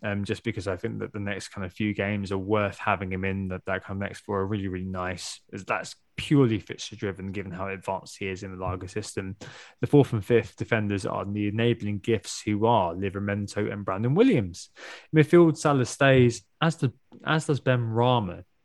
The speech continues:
I'm not gonna fall into the trap of throwing the baby out the bathwater like I did last year with the likes of Selling Kane and Son. Um, but Bruno does go out for Greenwood, which I'm still not entirely sure about.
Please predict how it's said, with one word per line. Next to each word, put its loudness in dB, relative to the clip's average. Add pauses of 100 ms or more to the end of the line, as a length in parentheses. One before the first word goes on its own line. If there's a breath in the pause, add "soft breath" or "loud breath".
I'm 0
not 0
gonna 0
fall 0
into -4
the -2
trap -2
of -10
throwing 2
the -2
baby 2
out -6
the -4
bathwater -2
like -8
I -8
did -8
last 0
year -2
with -14
the -10
likes -8
of -12
Selling -6
Kane -6
and -10
Son. 2 (480 loud breath)
Um, 0
but -4
Bruno 6
does 4
go 4
out 0
for -6
Greenwood, -2 (300)
which -16
I'm -2
still -4
not -4
entirely -8
sure 0
about. -6